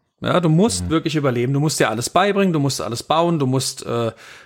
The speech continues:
Speaker 1: du musst einen Haufen, äh, du, erst machst du dir eine Axt, dann machst du mit der Axt, tust du Bäume fällen, dann kannst du dir irgendwann ein Re-, also so ein, so ein Gartenrechen machen, dann kannst du dir, ähm, eine Spitzhacke bauen und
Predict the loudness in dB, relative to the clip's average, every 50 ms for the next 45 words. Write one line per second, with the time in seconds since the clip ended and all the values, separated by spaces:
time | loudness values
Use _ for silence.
0 | _ _ -4 0 0 2 2 0 0 0 2 2 2 2 2 0 0 -2 -2 0
1 | -2 -2 -2 -2 -4 -4 -4 -4 -4 -4 -4 -6 -6 -8 -10 -10 -8 -10 -10 -10
2 | -12 -18 -20 -20 -10 _ -6 -2 2 2 2 2 0 0 0 0 0 -2 -6 -8
3 | -4 -4 -2 -2 -2 -4 -8 -10 -4 0 0 0 0 -2 -4 -4 -4 -4 -6 -10
4 | -4 -2 0 0 2 0 0 0 -2 -4 -4 -2 -2 0 0 0 0 0 -2 -4
5 | -4 -4 -8 -8 -12 -18 -18 _ -8 -6 -6 -6 -4 -6 -6 -8 -2 0 0 2
6 | 2 2 2 0 -4 -2 0 2 2 4 4 4 2 2 0 -2 -2 0 0 -2
7 | 0 2 0 0 0 0 -2 -2 -2 0 0 0 0 -2 -2 -2 -2 -2 0 -2
8 | -2 -2 -2 -2 -2 -2 -2 0 2 2 2 2 2 -2 -4 -4 -4 -4 -2 -2
9 | -2 -2 -4 -4 -6 -6 -6 -6 -6 -2 0 0 0 0 0 0 2 2 2 2
10 | 2 2 2 4 4 4 2 2 2 0 0 0 0 0 0 0 0 -2 -4 -6
11 | -4 -2 0 0 -2 -2 -6 -16 -20 -20 -20 -20 -20 -20 -20 -20 -20 -20 -20 _
12 | _ 0 2 2 4 4 4 2 2 2 0 0 -2 -2 0 0 0 0 -2 0
13 | 0 0 0 0 -2 0 0 0 0 0 -4 0 2 2 4 4 4 4 2 2
14 | 0 0 0 0 0 -2 -2 -4 -4 -2 -2 -2 -2 -4 -10